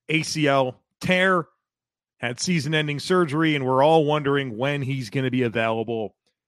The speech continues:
in twenty twenty-three and what he's gonna look like when he returns. But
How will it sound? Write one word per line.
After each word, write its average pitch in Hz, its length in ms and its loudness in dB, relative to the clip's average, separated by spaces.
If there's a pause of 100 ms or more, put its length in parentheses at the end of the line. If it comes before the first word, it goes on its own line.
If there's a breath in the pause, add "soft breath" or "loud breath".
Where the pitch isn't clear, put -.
(360)
in 113 160 -10
twenty 123 300 -4
twenty-three 117 640 -6
and 113 140 -6
what 139 160 0
he's 131 120 -4
gonna 139 180 -6
look 170 280 2
like 107 260 -4 (160)
when 117 140 -6
he 120 80 -4
returns. 120 640 -6
But 151 220 4